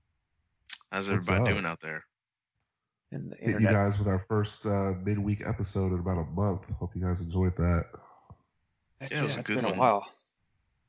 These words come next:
Speaker 3: We're always, like, you know,
Speaker 1: Yeah.
Speaker 3: with what's going on with the Equibit guys. Nathan's putting in work.
Speaker 1: Is it too
Speaker 2: Yeah.
Speaker 1: late to go back retrospectively and say it's just for registering real estate, not for the transfer of real estate?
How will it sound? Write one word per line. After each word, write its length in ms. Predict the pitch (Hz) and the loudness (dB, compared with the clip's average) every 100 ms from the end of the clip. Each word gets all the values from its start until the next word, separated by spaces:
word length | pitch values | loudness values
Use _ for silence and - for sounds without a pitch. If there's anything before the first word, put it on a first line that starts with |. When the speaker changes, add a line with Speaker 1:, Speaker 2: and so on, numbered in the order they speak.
| _ _ _ | _ _ _
Speaker 3:
We're 100 | - | 0
always, 240 | 110 101 - | 2 2 2
like, 220 | 95 - | 0 0
you 80 | 98 | 0
know, 60 | 95 | 0
Speaker 1:
Yeah. 60 | |
Speaker 3:
with 100 | 87 | -2
what's 140 | 95 - | -4 0
going 200 | 98 95 | 0 2
on 180 | 95 | 2
with 140 | 95 - | 0 -2
the 80 | 101 | -2
Equibit 380 | 92 95 95 - | -2 -4 -6 0
guys. 460 | 98 95 92 - - | 2 2 0 -6 -4
Nathan's 520 | 104 98 92 - - _ _ _ _ _ | -6 -6 -10 -10 -12 _ _ _ _ _
putting 160 | 113 107 | -2 2
in 160 | 98 | 2
work. 300 | 87 123 - - _ _ _ _ _ _ _ _ _ _ _ _ _ _ _ _ | 6 6 6 -6 _ _ _ _ _ _ _ _ _ _ _ _ _ _ _ _
Speaker 1:
Is 100 | 107 | 2
it 120 | 208 | 4
too 180 | - 135 | 6 6
Speaker 2:
Yeah. 100 | 127 | 6
Speaker 1:
late 200 | 113 117 | 6 4
to 140 | 101 | 0
go 220 | 82 92 90 | -2 -2 0
back 280 | 87 87 87 | 2 2 0
retrospectively 840 | 82 - 82 - 78 85 82 85 | -4 -2 -6 -4 -8 -10 -8 -6
and 100 | 80 | -4
say 220 | - 80 78 | -2 0 0
it's 300 | 73 78 - | 0 -2 2
just 340 | - 92 - | 2 2 0
for 180 | 90 85 | 0 0
registering 640 | 80 80 78 - 78 76 | 0 0 -2 -4 -4 -6
real 220 | 78 80 78 | -6 -4 -6
estate, 460 | - 73 62 - - _ | -6 -6 -6 -10 -14 _
not 240 | - 76 - | -2 -2 -2
for 140 | 82 | -10
the 100 | 71 | -6
transfer 600 | - 71 71 - 60 60 - - | -4 -4 -4 -6 -8 -12 -14 -16
of 160 | 73 | -8
real 160 | 78 65 | -6 -6
estate? 360 | - - - | -6 -10 -14